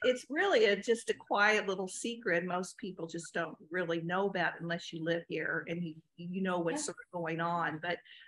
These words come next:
Speaker 1: the rest of the country, the reason why aviation is probably pretty, pretty much, I think the reason why it's number one here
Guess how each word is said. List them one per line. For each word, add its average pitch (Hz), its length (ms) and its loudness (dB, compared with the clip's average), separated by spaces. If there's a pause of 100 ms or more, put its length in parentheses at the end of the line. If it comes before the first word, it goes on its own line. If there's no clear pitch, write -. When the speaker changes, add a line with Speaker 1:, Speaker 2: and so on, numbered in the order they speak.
Speaker 1:
the 185 80 -2
rest 214 320 6
of 190 80 -4
the - 80 -12
country, 202 380 0
the 170 260 -2
reason 220 280 -4
why 185 280 2
aviation 185 720 0
is 170 220 -8 (580)
probably 208 540 2
pretty, 190 360 -2 (340)
pretty 320 120 2
much, 190 220 2
I 190 60 0
think 185 200 -6
the 175 100 -6
reason 180 380 -6
why 175 120 -6
it's - 120 -14
number 185 240 -2
one 175 260 -2
here 185 440 -2